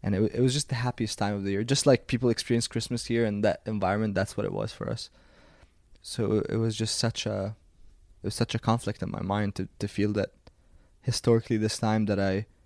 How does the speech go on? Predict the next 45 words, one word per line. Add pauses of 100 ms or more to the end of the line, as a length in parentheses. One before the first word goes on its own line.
(480)
and
it's
usually
a
time,
ever
since
I
left
Egypt,
it's
the
time
where
I
really
miss
my
family
the
most, (380)
'cause
it's
the
time
where
I'm
most
aware
of
that. (480)
And
to
just
think
that
I'm
about
to
put, (260)
to
put
out
something
that